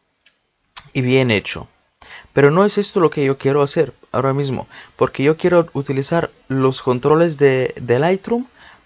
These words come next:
para, para ajustar mi foto. Eh, por lo cual, de dieciséis bits vamos a ir a treinta y dos bits. O sea que es una imagen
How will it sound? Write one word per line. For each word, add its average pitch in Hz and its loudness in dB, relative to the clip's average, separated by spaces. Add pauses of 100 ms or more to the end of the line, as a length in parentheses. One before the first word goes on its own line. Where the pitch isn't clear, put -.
para, 135 2
para 123 0
ajustar 139 -2
mi 139 -2
foto. 110 -4 (720)
Eh, 123 -2 (100)
por - -2
lo 135 2
cual, 156 2 (380)
de 135 -4
dieciséis 123 -2
bits 165 -6
vamos 160 0
a 175 -2
ir 175 0
a 143 0
treinta 127 -4
y 110 -8
dos 147 0
bits. - -10 (360)
O 131 -8
sea 127 -4
que 120 -8
es - -8
una 160 -2
imagen 165 -2